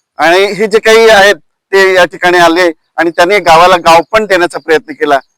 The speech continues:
आणि ह्या गावाले, गावाल्यांच्या वतीनं सुद्धा एक प्रकारे सुंदर वातावरण तयार व्हावं हा एक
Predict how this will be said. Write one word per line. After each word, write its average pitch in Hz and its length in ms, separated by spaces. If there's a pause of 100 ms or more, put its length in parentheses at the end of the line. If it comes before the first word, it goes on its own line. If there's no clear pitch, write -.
(540)
आणि 175 480
ह्या 175 120
गावाले, 175 640
गावाल्यांच्या 165 580
वतीनं 190 300
सुद्धा 185 300
एक 196 160
प्रकारे 196 360 (340)
सुंदर 208 260
वातावरण 208 480
तयार 190 320
व्हावं 180 280 (240)
हा 151 80
एक 175 100